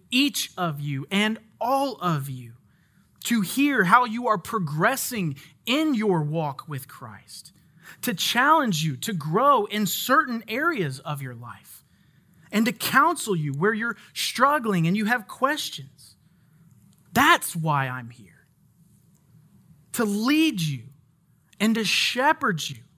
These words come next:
single adults in their twenties and thirties.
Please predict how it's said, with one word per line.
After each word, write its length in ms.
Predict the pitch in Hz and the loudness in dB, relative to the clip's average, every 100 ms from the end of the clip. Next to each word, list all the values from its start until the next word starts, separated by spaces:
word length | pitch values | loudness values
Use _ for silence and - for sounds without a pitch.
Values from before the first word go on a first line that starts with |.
| _ _ _ - | _ _ _ -10
single 540 | - - 247 302 302 | -6 0 2 2 2
adults 500 | 294 214 302 208 127 | -2 -2 -4 -4 -6
in 160 | - 208 | -2 2
their 140 | 202 | 2
twenties 800 | 165 - - 254 269 269 262 - - _ - _ | 0 -6 -4 -2 0 -2 -6 -10 -14 _ -20 _
and 180 | 190 196 | 0 0
thirties. 760 | - 220 196 131 - - - | 0 0 0 -4 -12 -18 -18